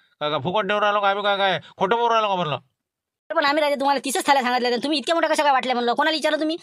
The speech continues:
Speaker 2: हा, कोणाच्या मनाने दिल्या म्हणलं एवढ्या मोठ्या?
Speaker 1: कोणाच्या म्हणजे आता त्याने सांगितलंच ना, त्याची सोयरे हो, कोणी म्हणे मित्र हो, कोणी म्हणे दोस्त हो,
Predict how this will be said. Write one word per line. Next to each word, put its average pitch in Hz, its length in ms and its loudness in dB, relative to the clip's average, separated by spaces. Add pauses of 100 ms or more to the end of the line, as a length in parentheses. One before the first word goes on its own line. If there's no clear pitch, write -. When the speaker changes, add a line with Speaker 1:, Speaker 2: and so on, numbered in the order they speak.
(120)
Speaker 2:
हा, 294 60 2
कोणाच्या 311 260 0
मनाने 294 180 -2
दिल्या 277 120 2
म्हणलं 262 140 -2
एवढ्या 247 160 0
मोठ्या? 220 160 -4 (600)
Speaker 1:
कोणाच्या 254 320 -4
म्हणजे 262 200 -2
आता 262 200 0
त्याने 262 260 0
सांगितलंच 262 480 0
ना, 294 300 0
त्याची 220 240 -4
सोयरे 233 260 0
हो, 233 200 2
कोणी 226 180 -2
म्हणे 233 160 -2
मित्र 226 240 -6
हो, 226 200 0
कोणी 220 180 -4
म्हणे 233 160 -4
दोस्त 214 240 -4
हो, 233 320 -2